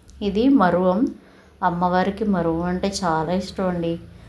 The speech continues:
మరువంతో అమ్మవారికి పూజ చేస్తే, అందులో మనం పండించుకుని చేస్తే ఇంకా మంచిదంట. ఇలా మనం ఇంట్లో వాటితో తీసుకెళ్ళి పిఠాపురంలో ఉన్న శక్తి పీఠానికి పూజ చేస్తారండి మా సైడ్ వాళ్ళైతే.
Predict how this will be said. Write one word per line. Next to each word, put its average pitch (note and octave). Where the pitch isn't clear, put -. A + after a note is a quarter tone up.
మరువంతో F3
అమ్మవారికి E3+
పూజ E3+
చేస్తే, F3
అందులో F#3
మనం F3+
పండించుకుని F3+
చేస్తే F3+
ఇంకా F3+
మంచిదంట. F3+
ఇలా G3+
మనం G3
ఇంట్లో F#3+
వాటితో F#3+
తీసుకెళ్ళి F#3
పిఠాపురంలో G3+
ఉన్న F#3+
శక్తి F#3+
పీఠానికి F#3
పూజ F3+
చేస్తారండి F3
మా E3
సైడ్ E3
వాళ్ళైతే. E3